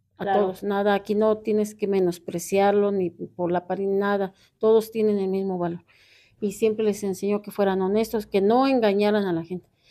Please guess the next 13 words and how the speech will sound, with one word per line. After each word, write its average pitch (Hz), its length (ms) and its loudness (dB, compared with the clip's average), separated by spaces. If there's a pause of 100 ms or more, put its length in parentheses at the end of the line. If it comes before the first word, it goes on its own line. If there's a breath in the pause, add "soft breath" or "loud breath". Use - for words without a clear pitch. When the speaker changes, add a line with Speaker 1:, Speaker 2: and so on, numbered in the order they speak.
(140)
Speaker 1:
y 220 140 -2
que 226 120 -2
más 247 240 2
que 285 120 2
nada 269 280 4
que 226 160 -4
cuidaran, 202 460 2 (400)
este, 175 720 -4 (360 soft breath)
como 214 200 2
les 208 120 0
comentaba 233 400 2
hace 254 160 0
rato, 240 300 -2